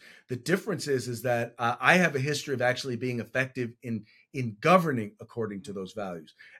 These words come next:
As a school board member, I also spent almost a decade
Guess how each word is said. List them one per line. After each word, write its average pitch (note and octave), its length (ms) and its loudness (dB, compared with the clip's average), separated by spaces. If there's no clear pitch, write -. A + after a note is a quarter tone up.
As E3+ 220 6
a E3+ 40 -2
school C#3 280 -6
board G#2+ 240 -2
member, G2 260 -6
I A#2+ 140 4
also D3 280 2
spent C3+ 380 -4
almost C3+ 320 -4
a C3+ 60 -8
decade C3+ 460 0